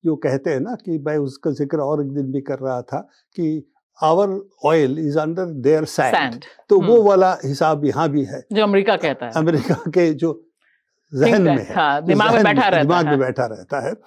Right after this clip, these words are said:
Speaker 1: तो ये वेस्ट एशिया की तेल को कंट्रोल करने की राजनीति बहुत पुरानी है। मुसद्देक, जिसको हम कह सकते हैं कि ना-, नेहरू जैसे फिगर, नेहरू, अगर हिंदुस्तान में है,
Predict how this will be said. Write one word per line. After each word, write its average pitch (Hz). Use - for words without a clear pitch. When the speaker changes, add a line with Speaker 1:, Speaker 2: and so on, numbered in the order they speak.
Speaker 1:
तो 285
ये 175
वेस्ट 165
एशिया 175
की 254
तेल 208
को 196
कंट्रोल 156
करने 156
की 214
राजनीति 151
बहुत 160
पुरानी 135
है। 127
मुसद्देक, 165
जिसको 151
हम 143
कह 147
सकते 139
हैं 147
कि 143
ना-, 131
नेहरू 135
जैसे 143
फिगर, 127
नेहरू, 120
अगर 127
हिंदुस्तान 123
में 127
है, 226